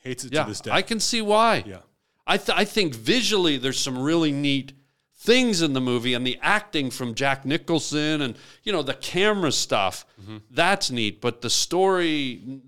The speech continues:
Speaker 2: the, the horror, the tension, I, I felt never matched the book.
Speaker 1: Yeah, I wasn't scared.
Speaker 2: You might
Speaker 1: I
Speaker 2: like
Speaker 1: wasn't scared.
Speaker 2: this. This is something I do very often 'cause we travel to a lot of hotels, right?
Speaker 1: Mm-hmm.
Speaker 2: When we do stand-up.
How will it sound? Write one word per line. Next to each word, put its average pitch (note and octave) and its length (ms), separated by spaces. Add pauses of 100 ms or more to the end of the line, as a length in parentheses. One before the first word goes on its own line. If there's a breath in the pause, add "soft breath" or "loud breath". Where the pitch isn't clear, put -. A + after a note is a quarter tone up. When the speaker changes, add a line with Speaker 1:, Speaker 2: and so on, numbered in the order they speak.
Speaker 2:
the, B2+ 120
the A2+ 120
horror, E3+ 560
the C3+ 120
tension, D#3 580
I, B2+ 240
I A#2+ 100
felt C3+ 280
never C3 280
matched A#2+ 420
the A2 80
book. G2+ 500
Speaker 1:
Yeah, A2+ 160
I A2+ 60
wasn't A#2 240
scared. F#2 260 (520)
Speaker 2:
You G3 160
might B3 260
Speaker 1:
I - 40
Speaker 2:
like C#3 160
Speaker 1:
wasn't - 40
scared. A#2+ 220
Speaker 2:
this. - 300 (300)
This D#3+ 180
is G#3 100
something F3+ 440
I D#3+ 140
do C#3 200
very C3+ 380
often C#3+ 260
'cause A#2 180
we E3+ 240
travel C#3+ 460
to B2+ 120
a B2+ 40
lot A#2 220
of A2 100
hotels, A2+ 600
right? G#2 320
Speaker 1:
Mm-hmm. G2+ 180
Speaker 2:
When G#2+ 80
we G#2+ 80
do G#2+ 160
stand-up. G#2+ 760